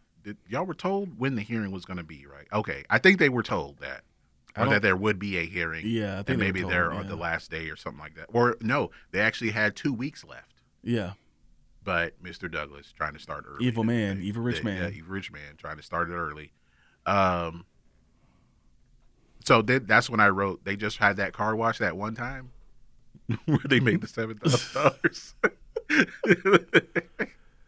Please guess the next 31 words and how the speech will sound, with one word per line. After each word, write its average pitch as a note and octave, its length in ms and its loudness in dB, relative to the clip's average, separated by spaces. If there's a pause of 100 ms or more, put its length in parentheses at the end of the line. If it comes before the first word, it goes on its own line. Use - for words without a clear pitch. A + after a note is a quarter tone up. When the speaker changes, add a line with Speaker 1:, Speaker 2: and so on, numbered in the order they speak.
(280)
Speaker 1:
They G#2+ 80 2
just C#3 80 2
Speaker 2:
There's D#3+ 180 12
Speaker 1:
did D3 60 6
it D#3 40 8
Speaker 2:
no D#3 120 12
Speaker 1:
once. D3+ 100 12
Speaker 2:
way, C3+ 320 8
but A#2+ 260 2
no C3+ 200 8
way C3 140 10
they're, A#2+ 240 6
it's A2 280 -2
like, A#2+ 140 2
yeah, B2+ 260 6
they're A#2 240 4
so B2+ 320 6
far A2+ 300 4
off G2+ 240 0
from G#2 160 -6
two B2+ 140 -2
hundred G2+ 220 0
thousand F2+ 320 -4
dollars. D#2+ 400 -6
Like, F#2 220 -6
it's G2+ 280 -4 (120)
<laughs> - 140 -20
laughable F#2+ 680 -6 (500)
at A2+ 200 -2
this G#2+ 180 -2
point. G2 360 -6